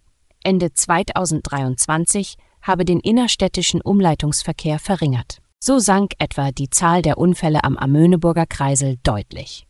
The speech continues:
Neuer Unfall-Hotspot ist die Kreuzung Rheinstraße-Schwalbacher Straße mit fünfunddreißig Fällen, wohl wegen einer Baustelle. Hauptunfallursachen bleiben zu geringer Abstand und Fehler beim Spurwechsel,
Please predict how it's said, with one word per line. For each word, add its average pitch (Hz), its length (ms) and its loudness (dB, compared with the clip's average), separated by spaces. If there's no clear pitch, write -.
Neuer 202 600 4
Unfall-Hotspot 135 880 0
ist - 160 -6
die 143 100 -6
Kreuzung 170 460 0
Rheinstraße-Schwalbacher 156 1300 0
Straße 131 560 -4
mit 170 200 -6
fünfunddreißig 226 800 -2
Fällen, 143 400 -6
wohl 160 300 0
wegen 139 220 -4
einer 151 200 -4
Baustelle. - 580 -2
Hauptunfallursachen 202 1200 2
bleiben 151 340 0
zu 147 200 -2
geringer 190 440 2
Abstand 165 680 0
und 190 180 -2
Fehler 185 360 0
beim 147 200 -2
Spurwechsel, 190 760 -2